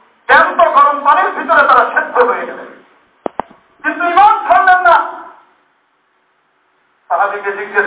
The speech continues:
করা হলো, উনি কান্না শুরু করে দিলেন, ওনার চোখ দিয়ে পানি পড়ছে, সাথে সাথে খবর গেল,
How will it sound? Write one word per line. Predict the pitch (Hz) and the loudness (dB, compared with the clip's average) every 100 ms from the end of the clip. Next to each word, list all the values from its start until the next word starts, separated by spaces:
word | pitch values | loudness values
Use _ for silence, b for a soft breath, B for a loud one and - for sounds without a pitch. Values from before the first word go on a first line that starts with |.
| 180 | 0
করা | 190 | 0
হলো, | 185 - 196 - - - - - _ - _ _ _ _ - _ _ | 2 2 0 -4 -12 -20 -20 -20 _ -20 _ _ _ _ -20 _ _
উনি | - 220 233 | -4 -2 0
কান্না | 233 226 226 | 2 2 2
শুরু | - - 262 | -2 -4 -6
করে | 226 - | -6 -8
দিলেন, | - - - - _ _ _ _ _ _ _ _ _ _ - | -10 -16 -20 -20 _ _ _ _ _ _ _ _ _ _ 0
ওনার | - | 0
চোখ | 240 269 262 | 2 0 0
দিয়ে | 269 269 | 2 4
পানি | - 320 | 4 2
পড়ছে, | 311 294 285 262 - - - - - | 0 0 0 -2 -2 -10 -18 -14 -2
সাথে | 202 202 | -2 -2
সাথে | 247 220 208 | -4 -4 -4
খবর | 208 214 | -2 0
গেল, | 208 - 190 180 | 0 0 0 0